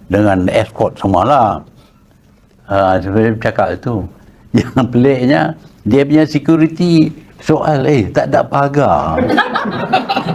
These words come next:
Rumah bekas Perdana Menteri tak ada pagar. Bagi dia orang bekas Perdana Menteri ke, Perdana Menteri pagar tinggi dengan orang dengan senapan pistol. Saya tak ada apa.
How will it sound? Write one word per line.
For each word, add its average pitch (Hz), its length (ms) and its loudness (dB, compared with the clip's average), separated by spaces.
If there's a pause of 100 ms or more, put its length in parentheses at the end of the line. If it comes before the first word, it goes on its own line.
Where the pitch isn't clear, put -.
(1200)
Rumah 165 480 2
bekas 156 480 0
Perdana 151 320 2
Menteri 139 480 2
tak 139 160 0
ada 147 160 2
pagar. 110 480 -2 (1120)
Bagi 147 320 2
dia 151 160 4
orang 160 640 4 (320)
bekas 123 560 -2
Perdana 143 320 2
Menteri 143 400 2
ke, - 240 0
Perdana 135 400 2
Menteri 143 320 2
pagar 135 640 0
tinggi 135 400 2
dengan 123 320 2 (240)
orang 139 400 2
dengan 127 240 2
senapan 135 560 -2
pistol. 131 400 0 (240)
Saya 175 240 2
tak - 160 2
ada 156 80 4
apa. 156 320 -6